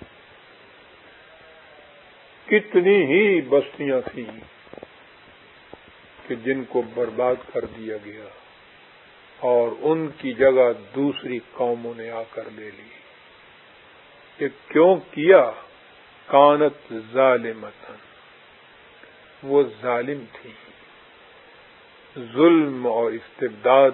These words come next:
کی بنا پر وہ تباہ و برباد ہو گئی اور ان کی جگہ دوسری قوموں نے لے لی۔ وہ تباہ و برباد ہونے والوں کی کیفیت کیا تھی؟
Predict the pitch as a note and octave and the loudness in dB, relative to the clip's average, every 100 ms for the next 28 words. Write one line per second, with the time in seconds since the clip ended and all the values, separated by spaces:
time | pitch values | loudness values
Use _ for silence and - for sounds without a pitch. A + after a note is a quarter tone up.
0 | - - - A2+ A#2+ A#2+ B2+ B2 - G#2 | 0 -20 -20 -14 -10 -2 0 0 -2 -12
1 | - - - - _ - - _ - - | -14 -20 -20 -20 _ -20 -20 _ -20 -20
2 | - - - - - - - - B2+ - | -20 -20 -20 -20 -20 -20 -20 -10 -10 -8
3 | - C3 B2 C#3+ C3+ D3 B2 C3 A#2 C3+ | 0 6 8 8 6 2 4 2 6 8
4 | E3 C#3+ D#3+ E3+ G3 G#3+ F#3+ D3 C#3+ D#3 | 8 6 4 4 4 4 6 6 4 0
5 | C#3+ D3 A#2 C#3+ C#3+ C3+ A#2 - C#3 C3 | -6 -12 0 2 4 4 2 -6 -10 -8
6 | C3+ B2+ - A#2+ A2+ A2+ A2+ A2 G#2+ G#2+ | -12 -16 -12 -12 -10 -12 -14 -16 -18 -20
7 | G#2 - - - - - - - - D#3 | -20 -20 -20 -20 -20 -20 -20 0 6 8
8 | D#3+ E3+ F3+ F#3+ F3+ E3 F3 F3+ F3 F#3+ | 10 12 12 12 10 10 8 8 6 6
9 | F#3+ F#3 G3 G3 G3 F#3 F3 F#3+ G3 G3+ | 6 6 4 0 6 6 8 4 6 6
10 | A#3 A#3 | 6 4